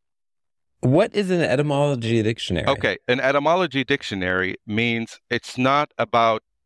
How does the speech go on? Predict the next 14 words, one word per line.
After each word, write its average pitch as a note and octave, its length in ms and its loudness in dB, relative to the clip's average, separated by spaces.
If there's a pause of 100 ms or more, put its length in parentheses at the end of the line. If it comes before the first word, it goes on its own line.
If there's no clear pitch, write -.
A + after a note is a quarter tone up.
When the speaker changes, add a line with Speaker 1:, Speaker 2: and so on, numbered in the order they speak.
(360)
Speaker 2:
looking B2 500 0
for G#2+ 500 0
the G#2 240 0
meaning C3 500 0
of F#2+ 140 -4
a G2+ 80 0
word, G#2 500 0
but A2+ 200 0
rather A2+ 460 -2
the A2 240 -6
origin A#2+ 580 0
of F#2+ 200 -4
the F2+ 80 -4
word, E2 400 -6